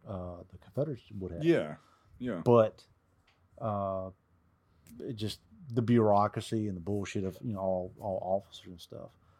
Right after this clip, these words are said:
Speaker 1: Um,
Speaker 2: That seemed to be, like, what you're saying is, like, it seems to be a lot less on the Confederate side. It's like, hey,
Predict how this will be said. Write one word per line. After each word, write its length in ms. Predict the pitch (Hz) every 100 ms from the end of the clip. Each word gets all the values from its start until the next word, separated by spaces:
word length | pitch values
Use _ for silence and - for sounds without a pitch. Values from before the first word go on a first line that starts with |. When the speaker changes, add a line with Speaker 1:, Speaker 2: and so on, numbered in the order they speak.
| _ _ _
Speaker 1:
Um, 580 | 107 95 92 90 92 92 - _ _ _ _ _ - - - -
Speaker 2:
That 160 | 165
seemed 200 | 160 233
to 40 | 220
be, 220 | 180 190 151
like, 200 | 156 - 175 175 151
what 120 | 160
you're 160 | 156 123
saying 240 | - 190
is, 120 | 143
like, 120 | 120 113
it 120 | 110
seems 260 | 156 165 -
to 40 |
be 60 | 151
a 60 |
lot 220 | 127 113 101
less 320 | 120 113 -
on 100 | 107
the 60 |
Confederate 360 | - 98 135 104
side. 140 | 113 110
It's 100 | 107
like, 180 | 104 _ _ _ _ _
hey, 320 | - 156 98